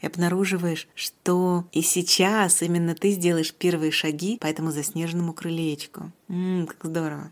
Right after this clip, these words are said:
Или мурлыканье кошки. Или же радуга на небе, самая первая радуга после долгой зимы. А ещё щ-, нас счастливыми может делать случайно услышанное пение птиц по утру. Или когда вам случайный прохожий сделает комплимент.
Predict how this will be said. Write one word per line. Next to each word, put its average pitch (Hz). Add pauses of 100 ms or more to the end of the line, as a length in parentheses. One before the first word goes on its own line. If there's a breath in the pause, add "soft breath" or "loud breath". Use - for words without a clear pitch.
(160)
Или 165
мурлыканье 170
кошки. - (260)
Или 190
же 180
радуга 202
на 170
небе, 165
самая 208
первая 185
радуга 170
после 165
долгой 160
зимы. 160 (320)
А 165
ещё 214
щ-, -
нас 180
счастливыми 202
может 175
делать 185
случайно 214
услышанное 190
пение 170
птиц -
по -
утру. 165 (160)
Или 208
когда 175
вам 165
случайный 175
прохожий 175
сделает 160
комплимент. 156